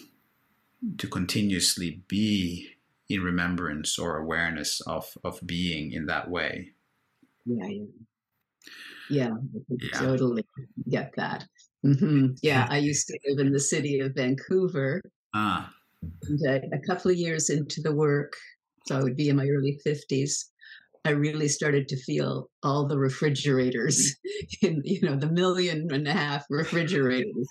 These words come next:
Speaker 2: that were going off all the time, you know?
Speaker 1: Let alone Wi-Fi, huh? <laughs> And, uh, cell
Speaker 2: Yeah.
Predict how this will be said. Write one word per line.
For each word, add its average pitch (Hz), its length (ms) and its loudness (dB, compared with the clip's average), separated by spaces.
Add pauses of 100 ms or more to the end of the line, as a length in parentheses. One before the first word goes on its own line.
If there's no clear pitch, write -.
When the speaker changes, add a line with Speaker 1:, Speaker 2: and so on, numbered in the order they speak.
Speaker 2:
that 143 140 2
were 156 120 2
going 147 360 2
off 127 340 0
all 135 260 4
the 131 100 4
time, 131 440 0
you 151 100 0
know? 156 100 -2
Speaker 1:
Let 131 260 8
alone 127 300 6
Wi-Fi, 120 520 6
huh? 127 300 4 (280)
<laughs> - 0 -
And, 131 420 6
uh, 120 240 2
cell 120 360 4
Speaker 2:
Yeah. - 180 6